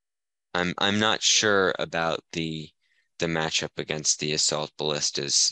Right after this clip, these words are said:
Uh, I don't think that,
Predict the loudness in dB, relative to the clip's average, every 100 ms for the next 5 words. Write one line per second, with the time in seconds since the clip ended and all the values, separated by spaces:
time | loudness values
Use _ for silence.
0 | -2 -6 -6 -8 -16 _ _ _ _ _
1 | _ _ _ -4 -2 -2 -2 -2 -2 -2
2 | -4 -4 -2